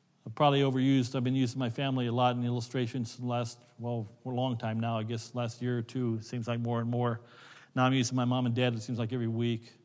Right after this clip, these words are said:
My mom, as a twenty-five-year-old teenage mother, of course, uh, we had four kids by the time she was twenty-four or twenty-five,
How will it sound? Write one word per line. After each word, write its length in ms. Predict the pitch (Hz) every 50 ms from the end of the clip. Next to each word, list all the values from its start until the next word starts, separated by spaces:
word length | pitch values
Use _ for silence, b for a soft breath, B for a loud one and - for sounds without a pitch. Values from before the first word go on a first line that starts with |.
| _ _ _ _ _ _ _ _ b b b b b b b b b b b b b b b b b b b b _ _ _ _
My 160 | - 147 139
mom, 460 | 139 147 151 151 151 143 139 131 127
as 140 | 127 117 117
a 80 | 139 117
twenty-five-year-old 920 | 117 - 175 156 139 113 143 147 139 131 123 135 135 131 127 127 113 113 110 - - - - _ _ _ _ _ _ _ _ b b b b b b - - -
teenage 440 | - 165 160 147 139 123 110 - -
mother, 300 | 139 143 131 127 123 117
of 100 | 104 -
course, 640 | - 131 127 120 117 110 110 - - - - - - - _ _ _ _ _ _ -
uh, 120 | 127 120
we 420 | 120 117 117 117 120 120 120 131 123
had 220 | 123 123 113 110
four 160 | - 143 131
kids 240 | 117 - 143 120 113
by 80 | - 123
the 80 | 117
time 140 | 131 131 123
she 120 | 117 -
was 100 | 127 117
twenty-four 520 | - - 151 139 120 110 - 143 143 139 127
or 20 |
twenty-five, 680 | 110 - 139 131 113 110 139 135 135 135 120 120 113